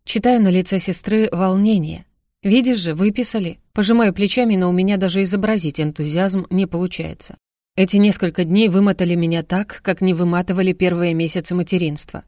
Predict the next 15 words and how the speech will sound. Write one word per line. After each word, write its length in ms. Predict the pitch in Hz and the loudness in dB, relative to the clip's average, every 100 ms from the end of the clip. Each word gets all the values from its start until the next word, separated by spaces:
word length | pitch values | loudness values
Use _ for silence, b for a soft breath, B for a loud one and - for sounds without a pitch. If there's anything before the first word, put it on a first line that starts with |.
| - | -6
А 140 | 196 | -4
с 80 | 202 | -2
Кирюхой 420 | - 196 233 233 | 0 0 2 0
было 280 | 202 202 196 | 0 0 0
достаточно 640 | 180 175 - - 165 170 151 | -2 -4 -4 -6 -6 -6 -4
проблем. 460 | 170 160 160 160 b - | -4 -4 -6 -8 b -6
И 100 | 165 | -6
колики, 480 | - 208 226 202 175 | 0 0 2 0 -4
и 80 | 151 | -4
запоры, 540 | 165 - 190 208 190 B B | -4 -2 -2 -2 -4 B B
и 120 | 196 | 0
аллергия 520 | 180 170 160 156 226 | 2 0 -2 0 2
на 140 | 214 208 | 2 0
памперсы. 640 | 196 185 180 170 - 185 _ _ _ _ | 0 -2 -4 -8 -10 -12 _ _ _ _
Передёргиваюсь 840 | 190 180 165 208 190 180 175 - | 2 2 2 -2 0 -2 -2 -6